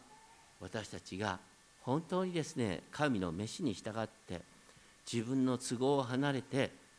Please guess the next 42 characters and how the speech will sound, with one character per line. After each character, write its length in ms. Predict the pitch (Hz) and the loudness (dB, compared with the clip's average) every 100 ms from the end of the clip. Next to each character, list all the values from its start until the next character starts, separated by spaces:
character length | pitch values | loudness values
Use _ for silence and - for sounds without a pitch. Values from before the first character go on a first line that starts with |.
| - - | -20 -8
何 260 | 90 104 127 | 0 2 4
ら 80 | 117 | 2
か 160 | - | 0
の 160 | 85 76 - | -4 -4 -4
た 100 | 107 | 0
め 140 | 180 | 2
に 140 | 127 76 | 2 0
で 80 | |
す 160 | - - | -8 -2
ね、 180 | 131 87 - - - - | -2 -2 -8 -20 -20 -12
心 400 | - 90 101 87 | -8 -2 0 0
を 40 | |
燃 220 | 78 87 117 | 0 2 2
や 100 | 120 | 0
し 80 | |
て 80 | - | -4
い 40 | 92 | -8
く 80 | |
と 100 | - - | -10 -14
き 120 | - | -2
に、 180 | 107 87 - - - - - - | 0 0 -4 -20 -20 -20 -20 -6
キ 180 | - 135 | 2 6
リ 140 | 165 | 6
ス 80 | - | 6
ト 100 | 233 | 2
が 180 | 214 190 | 0 2
私 460 | 185 180 196 - 160 | 4 2 -2 -4 -2
の 100 | 160 | -2
う 80 | |
ち 160 | 156 147 | -4 -2
に 140 | 131 | -2
生 120 | 120 - | -4 -8
き 40 | |
て 100 | - | -10
る 100 | 113 | -10
っ 40 | 92 - - | -12 -16 -8
て 60 | |
い 160 | 90 95 | -4 -2
う 40 | 87 | -4
体 220 | 95 98 | -6 -10
験 260 | 92 87 104 | -8 -6 -2
を 180 | 139 | -2